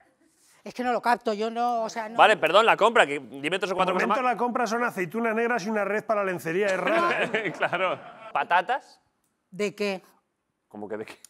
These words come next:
Speaker 1: ¿Pa hacer una ensaladilla o pa, o pa
Speaker 2: Una bolsa
Speaker 1: pachi?
Speaker 2: de patatas de cinco kilos.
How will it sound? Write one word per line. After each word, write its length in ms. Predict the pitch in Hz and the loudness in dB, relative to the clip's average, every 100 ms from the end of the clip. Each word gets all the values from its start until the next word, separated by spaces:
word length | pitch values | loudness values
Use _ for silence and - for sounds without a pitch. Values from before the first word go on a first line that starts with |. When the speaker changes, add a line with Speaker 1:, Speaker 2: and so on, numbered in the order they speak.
| - | -6
Speaker 1:
¿Pa 80 | 208 | -4
hacer 180 | 247 | -2
una 140 | 247 247 | -2 -2
ensaladilla 640 | 226 247 240 240 285 262 | -2 -2 0 0 -2 -2
o 60 | 311 | -2
pa, 160 | 262 254 202 | -2 -4 -4
o 120 | 285 | -2
pa 100 | 247 | 0
Speaker 2:
Una 160 | 156 156 | 2 2
bolsa 200 | 170 170 | 2 2
Speaker 1:
pachi? 60 | 175 | 0
Speaker 2:
de 60 | 165 | 0
patatas 400 | 143 - 170 143 | 0 0 0 0
de 80 | |
cinco 240 | 135 147 135 | -2 -2 -2
kilos. 400 | 165 127 95 | -2 -2 -6